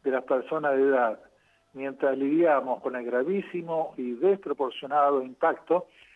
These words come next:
que la pandemia de enfermedad por coronavirus, covid diecinueve, ha tenido en las personas de edad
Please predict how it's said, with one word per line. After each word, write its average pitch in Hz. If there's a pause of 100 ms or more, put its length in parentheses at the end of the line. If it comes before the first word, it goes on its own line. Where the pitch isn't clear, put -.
(180)
que 143
la 143
pandemia 170
de 160
enfermedad 151
por 135
coronavirus, 151
covid 123
diecinueve, 170 (320)
ha 165
tenido 175
en 170
las 151
personas 160
de 131
edad 147